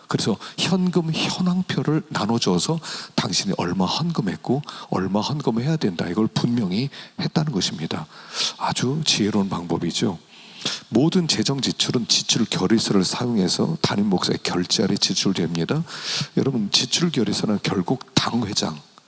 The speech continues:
여기 담임 목사가 아니라 사실은 당회장이 결제해요. 당회장은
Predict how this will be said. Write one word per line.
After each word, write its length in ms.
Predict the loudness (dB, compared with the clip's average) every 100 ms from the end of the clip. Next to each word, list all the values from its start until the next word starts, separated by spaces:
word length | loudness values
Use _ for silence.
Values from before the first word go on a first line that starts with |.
| -18 -10 -6
여기 140 | -6 -2
담임 300 | 0 2 2
목사가 340 | 2 2 2
아니라 260 | 2 2 0
사실은 340 | 0 0 -2 -2
당회장이 640 | -2 0 2 2 2 2 2
결제해요. 600 | -2 -2 -2 0 -2 -4 -8 -14 -12 -12 -12 -2
당회장은 720 | 0 2 2 2 0 0 -2